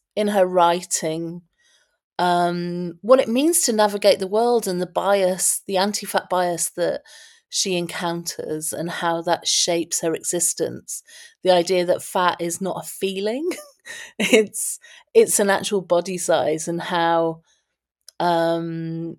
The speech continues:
yeah, that bias shapes the conversations she has at work, um, in public spaces, and also her family in big and also in small ways. Um, I started following her about six years ago because I read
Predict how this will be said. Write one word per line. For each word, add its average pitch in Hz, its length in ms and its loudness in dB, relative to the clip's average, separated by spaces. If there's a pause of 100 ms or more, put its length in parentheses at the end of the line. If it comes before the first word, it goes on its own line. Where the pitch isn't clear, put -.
(120)
yeah, 214 460 4
that - 240 4
bias 220 560 6
shapes - 340 2
the - 80 -4
conversations 190 760 0
she - 240 -4
has 185 260 -2
at - 80 -4
work, 226 500 -2 (640)
um, 180 840 2
in 190 100 -6
public 202 340 -2
spaces, 190 680 0
and 196 200 -4
also 220 300 2
her 180 160 -2
family 190 560 -2 (100)
in 196 160 -4
big 240 420 4
and 220 140 2
also 196 380 -2
in 180 180 -4
small 180 420 -4
ways. 170 600 -4 (680)
Um, 185 380 0 (100)
I 240 140 2
started 247 380 0
following 180 460 0
her 175 180 2
about 170 320 0
six - 340 -2
years 180 240 0
ago 202 420 2
because 185 320 -6
I 170 80 2
read 175 360 0